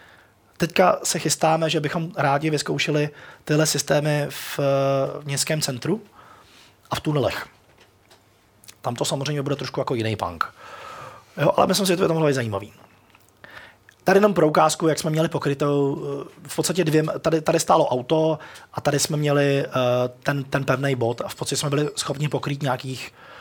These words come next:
osm set metrů, eh, komunikace dvěma body. To je jenom pro ukázku, co jsme řešili a v podstatě, že ty piloty proběhly někdy před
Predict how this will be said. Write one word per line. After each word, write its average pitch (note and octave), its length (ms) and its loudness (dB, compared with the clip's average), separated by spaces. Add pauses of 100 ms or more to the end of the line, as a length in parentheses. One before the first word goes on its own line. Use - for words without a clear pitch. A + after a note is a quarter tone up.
(140)
osm - 340 0
set - 200 -2
metrů, C3+ 640 -2 (320)
eh, C3 40 -2 (640)
komunikace A#2 640 -2 (960)
dvěma B2+ 280 -2
body. G#2 280 -4 (1300)
To F#3+ 80 0
je - 20 4
jenom G3+ 100 4
pro C#3+ 140 2
ukázku, C3 460 0 (320)
co - 120 -8
jsme D#3 160 -6
řešili C3+ 400 -2
a B2+ 60 0
v - 60 -8
podstatě, B2+ 540 -6
že B2+ 120 -8
ty - 100 -6
piloty B2 280 -6
proběhly A#2 380 -4
někdy A2 200 -4
před - 300 -10